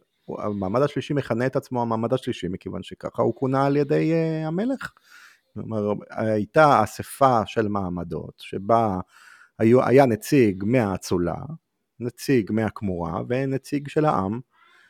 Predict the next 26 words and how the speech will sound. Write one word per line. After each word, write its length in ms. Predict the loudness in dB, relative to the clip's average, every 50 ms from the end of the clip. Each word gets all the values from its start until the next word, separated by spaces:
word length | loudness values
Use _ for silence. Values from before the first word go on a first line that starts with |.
| _ _ _ -6 -2
אה, 500 | 0 2 2 2 2 2 0 0 0 -2
של 160 | -4 -4 -4 -4
המעמד 440 | -2 -2 -2 -2 -2 -2 -2 -2
השלישי, 560 | -2 -4 -2 -2 -4 -2 -2 -2 -4 -4 -4 -8 _ _ _ _ _ _ _ _ _ _ _ _ _ _ _ -4 -2
וכמובן 480 | -2 -2 0 -2 -2 0 0 0 0
שלא 160 | 2 2 2 2
צריך 220 | 2 0 0 0
להיות 160 | 0 0 2
מדען 280 | 0 2 2 2 2 2
טילים 260 | 4 4 4 4 2
כדי 180 | 2 2 2 2 2 0
להבין 420 | 0 0 0 0 0 0 0 0
שבהצבעה 920 | 0 0 0 2 2 2 2 2 2 0 -2 -4 -2 0 2 4 4 4
כזו, 680 | 4 2 2 4 4 4 4 4 4 2 -2 -4 -4 -4
האצולה 800 | -2 -2 0 0 0 -2 -2 -4 -6 -6 -6 -4 -2 2 4 6 6 6
והכמורה 640 | 6 4 2 0 0 2 4 6 6 6 6 4 2 0 0
תמיד 560 | 0 2 2 2 2 2 2 0 0 -2 -6 -6 -6 _ _ _ _
ינצחו 440 | -4 -2 -2 -2 -2 -4 -2 -2 0
בבחירה, 640 | 2 2 0 0 -2 -2 0 0 2 2 0 0 -2 -6 _ _ _
כיוון 260 | -14 -10 -6 -6 -6
שלהם 420 | -6 -4 -2 0 0 0 0 -2 -4
תמיד 300 | -4 -4 -2 -2 -2 -2
יהיו 200 | -2 -2 -2 -4
את 60 | -6
שני 180 | -6 -6 -6
הקולות, 540 | -6 -4 0 2 4 4 4 2 2 -2 _